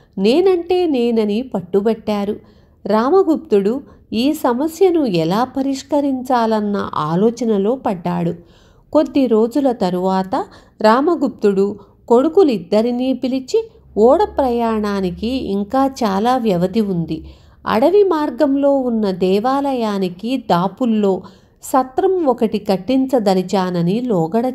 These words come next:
చెప్పా కదా, ఆ సత్రం పని మీలో ఎవరు చాకచక్యంగా నిర్వహిస్తే వాళ్లను ఓడలో పంపుతాను. ఇది మీకు ఇష్టమేనా?" అన్నాడు. తరువాత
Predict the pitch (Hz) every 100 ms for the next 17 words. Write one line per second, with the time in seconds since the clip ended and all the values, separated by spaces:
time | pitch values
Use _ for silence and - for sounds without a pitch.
0 | 254 226 - 240 247 254 240 240 247 -
1 | - _ - 202 233 262 247 226 - 311
2 | 339 269 208 226 262 202 208 262 294 277
3 | 202 180 208 285 254 - 185 190 269 262
4 | 240 - 233 226 226 208 175 156 165 175
5 | 208 - 285 403 - - - _ - 196
6 | 226 311 370 370 311 170 190 226 233 269
7 | 247 175 175 180 180 165 160 156 - _
8 | _ - 311 349 320 254 233 226 254 233
9 | 202 - 269 277 277 277 294 320 - -
10 | 202 185 170 160 160 - _ _ _ -
11 | 247 269 294 269 240 214 220